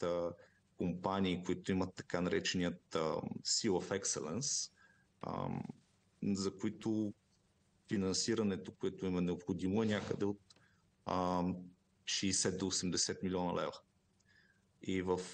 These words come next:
този ред на мисли, а, чрез, а, оперативните програми, чрез европейско финансиране, може да се използват буквално, а, фин-, тези компании да, да създадат, а,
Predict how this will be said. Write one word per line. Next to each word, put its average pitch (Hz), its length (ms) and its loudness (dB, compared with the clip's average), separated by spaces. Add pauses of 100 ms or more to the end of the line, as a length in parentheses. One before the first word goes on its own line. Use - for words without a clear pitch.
(140)
този 107 240 2
ред 80 160 0
на - 60 -4
мисли, 113 640 0
а, 101 220 2 (460)
чрез, - 520 0
а, 92 240 2 (440)
оперативните 104 720 0
програми, 87 400 0
чрез - 200 0
европейско 80 480 0 (120)
финансиране, 82 600 0 (640)
може 101 360 4
да 87 180 2
се 87 420 2
използват - 800 0 (400)
буквално, 85 720 -2 (720)
а, 76 260 0 (1120)
фин-, 90 180 -2 (880)
тези 104 300 0
компании 92 600 0
да, 87 300 2
да - 240 0
създадат, 90 720 -2
а, 92 440 2